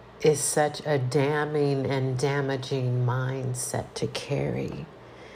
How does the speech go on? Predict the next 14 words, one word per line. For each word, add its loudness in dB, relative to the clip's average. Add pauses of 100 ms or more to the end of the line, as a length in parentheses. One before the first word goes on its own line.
(280)
in 4
this -2
world. 0 (2500)
Don't 6 (100)
ever 4 (120)
let 6 (160)
anyone 2 (1500)
tell 4
you 0 (880)
that 6
you 4
are 10
not 2
enough 2